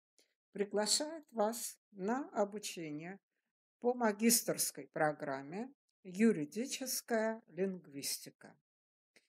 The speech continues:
Мы готовим специалистов, которые смогут оказать содействие силовым структурам России, судам,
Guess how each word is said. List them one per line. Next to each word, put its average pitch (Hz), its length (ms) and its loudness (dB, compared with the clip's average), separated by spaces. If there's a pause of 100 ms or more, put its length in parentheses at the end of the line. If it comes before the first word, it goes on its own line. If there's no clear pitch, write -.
(240)
Мы 285 400 4 (140)
готовим 247 680 2
специалистов, 208 1120 0 (640)
которые 285 500 6
смогут 247 640 2
оказать 196 600 4
содействие 170 920 0 (420)
силовым 240 580 6
структурам 156 760 -4
России, 190 720 -2 (560)
судам, 202 760 2